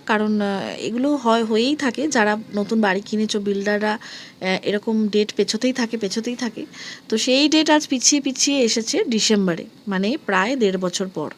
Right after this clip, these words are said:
তাও এখনো গোটা কমপ্লেক্সের কিছুই তৈরি হয়নি, শুধুমাত্র আমাদের ইউনিটটা আমরা নিজেরা সাজিয়ে গুছিয়ে নিয়ে এক প্রকার জোর করেই ঢুকে পড়েছি। নেক্সট আরও প্রচুর ভ্লগ আসতে চলেছে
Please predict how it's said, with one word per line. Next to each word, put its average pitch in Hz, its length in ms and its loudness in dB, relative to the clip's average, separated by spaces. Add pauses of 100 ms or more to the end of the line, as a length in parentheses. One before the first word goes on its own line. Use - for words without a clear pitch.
(440)
তাও 262 200 6
এখনো 311 240 2
গোটা 277 260 2
কমপ্লেক্সের 269 600 0
কিছুই 262 300 -2
তৈরি 262 260 2
হয়নি, 254 380 0 (300)
শুধুমাত্র 269 600 0
আমাদের 240 360 4
ইউনিটটা 247 540 2
আমরা 233 220 2
নিজেরা 233 300 0
সাজিয়ে 240 360 2
গুছিয়ে 240 320 0
নিয়ে 240 220 4
এক 226 240 -4
প্রকার 294 240 -2 (100)
জোর 190 240 0
করেই 220 260 -2
ঢুকে 202 180 -4
পড়েছি। 170 400 -8 (320)
নেক্সট 247 480 4
আরও 220 320 4 (100)
প্রচুর 233 340 -2
ভ্লগ 202 340 0
আসতে 226 260 -2
চলেছে 233 400 -2